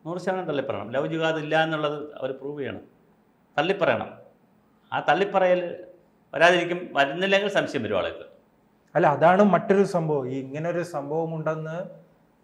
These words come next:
Speaker 2: ആ, ക്രൈ-, ക്രൈ-, ക്രൈസ്തവ സമൂഹത്തിലെയും ഹിന്ദു സമൂഹത്തിലെയും ആൾക്കാർ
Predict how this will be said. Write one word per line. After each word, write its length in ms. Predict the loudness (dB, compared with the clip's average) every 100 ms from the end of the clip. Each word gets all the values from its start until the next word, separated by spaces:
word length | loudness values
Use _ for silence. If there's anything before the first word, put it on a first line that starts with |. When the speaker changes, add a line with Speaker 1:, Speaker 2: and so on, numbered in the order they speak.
| -12
Speaker 2:
ആ, 300 | -6 -4 -6 -8
ക്രൈ-, 220 | -8 -6 0
ക്രൈ-, 260 | 0 0 -4
ക്രൈസ്തവ 460 | -2 -2 -2 -4 -4
സമൂഹത്തിലെയും 680 | -4 -8 -6 -8 -8 -8 -8
ഹിന്ദു 240 | -10 -10
സമൂഹത്തിലെയും 800 | -10 -10 -8 -10 -10 -8 -8 -8
ആൾക്കാർ 440 | -8 -8 -6 -6